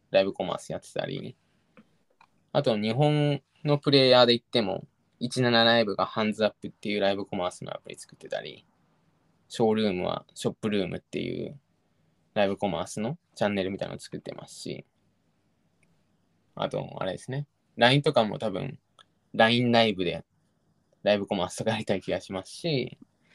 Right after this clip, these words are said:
FacebookとかInstagramもって考えると、全部 <laughs> いろいろやってるので、そういうのをぞ-、動向は見つつ、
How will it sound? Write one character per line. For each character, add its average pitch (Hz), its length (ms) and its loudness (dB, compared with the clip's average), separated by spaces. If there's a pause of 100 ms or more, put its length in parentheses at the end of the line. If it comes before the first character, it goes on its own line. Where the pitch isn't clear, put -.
(300)
Facebook 123 480 2
と 143 80 0
か 190 60 4
Instagram 117 580 2
も 160 300 4 (960)
っ - 20 -20
て 104 200 4
考 113 180 2
え 113 200 6
る 87 100 0
と、 85 300 0
全 131 300 4
部 92 200 -4 (100)
<laughs> - 120 -18
い 139 120 6
ろ 151 140 12
い 147 80 12
ろ 127 60 10
や 110 120 2
っ - 40 -4
て - 160 -2
る 113 80 -2
の 98 140 -6
で、 - 260 -8 (480)
そ 147 120 2
う - 20 6
い 143 40 6
う - 20 6
の 113 120 2
を - 40 -4
ぞ-、 104 300 2 (120)
動 110 240 4
向 107 200 4
は 101 100 2
見 101 140 -4
つ - 140 -12
つ、 - 260 -14